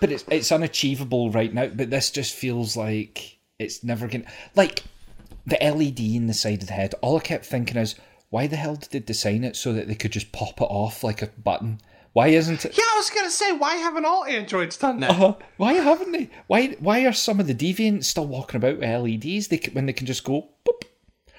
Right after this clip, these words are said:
Speaker 1: Why does Kara cut her hair to then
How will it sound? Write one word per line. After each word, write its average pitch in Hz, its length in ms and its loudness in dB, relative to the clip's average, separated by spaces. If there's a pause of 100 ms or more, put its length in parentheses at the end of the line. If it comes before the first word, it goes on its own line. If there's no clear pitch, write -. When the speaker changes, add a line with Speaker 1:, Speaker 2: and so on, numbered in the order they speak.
(160)
Speaker 1:
Why 120 220 4
does 170 200 4
Kara 107 600 -2 (400)
cut - 300 -2
her 113 180 0
hair 110 520 2 (360)
to 131 160 4
then 117 560 2